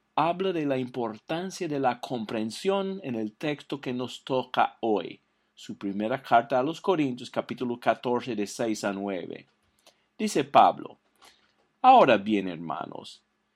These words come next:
si yo voy a vosotros hablando en lenguas,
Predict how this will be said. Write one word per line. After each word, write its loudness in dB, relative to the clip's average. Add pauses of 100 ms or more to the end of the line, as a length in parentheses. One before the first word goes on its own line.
si -6
yo 4
voy 2
a 10
vosotros 0
hablando 0
en -6
lenguas, 0